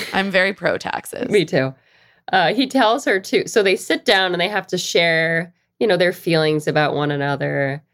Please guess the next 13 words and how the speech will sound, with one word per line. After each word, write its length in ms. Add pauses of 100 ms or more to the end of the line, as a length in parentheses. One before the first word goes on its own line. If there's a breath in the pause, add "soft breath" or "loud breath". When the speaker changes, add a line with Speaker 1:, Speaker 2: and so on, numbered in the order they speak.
(320)
Speaker 2:
So 180
Charity 840
and 280
Xavier 760
exchange 640
some 200
words 300
with 160
each 220
other 460
about 240
their 160
feelings. 880